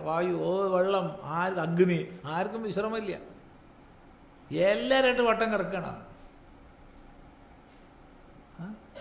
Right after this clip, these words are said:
ആ, അവൻ പോയി കഴിഞ്ഞാൽ ഒക്കെ ശാന്തായി. അപ്പോഴാണ് നമ്മൾ സാധാരണ, ആ, ശരീരം ശാന്തമായി എന്ന് പറയും, ഇല്ലേ? അയാളുടെ ശരീരം ശാ-, ഞാൻ മരിച്ചു എന്നർത്ഥം. അയാളുടെ ശരീരം ശാന്തമായി.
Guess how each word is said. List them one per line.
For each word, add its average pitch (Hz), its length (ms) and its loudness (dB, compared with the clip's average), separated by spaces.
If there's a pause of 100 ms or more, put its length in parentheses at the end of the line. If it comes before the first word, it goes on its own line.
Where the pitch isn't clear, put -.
(720)
ആ, 147 60 -8 (220)
അവൻ 185 240 4
പോയി 247 160 10
കഴിഞ്ഞാൽ 220 400 4 (320)
ഒക്കെ 160 160 0
ശാന്തായി. 131 500 -2 (720)
അപ്പോഴാണ് 202 340 0
നമ്മൾ 190 200 -2
സാധാരണ, 185 480 4 (640)
ആ, - 40 -6 (300)
ശരീരം 190 440 4
ശാന്തമായി 175 640 2
എന്ന് 147 120 -6
പറയും, 95 280 -14 (920)
ഇല്ലേ? 147 180 4 (680)
അയാളുടെ 165 220 0
ശരീരം 180 440 2
ശാ-, 165 280 0
ഞാൻ 185 100 2
മരിച്ചു 175 260 2
എന്നർത്ഥം. 220 400 -2 (640)
അയാളുടെ 165 200 0
ശരീരം 165 400 2
ശാന്തമായി. 151 520 -4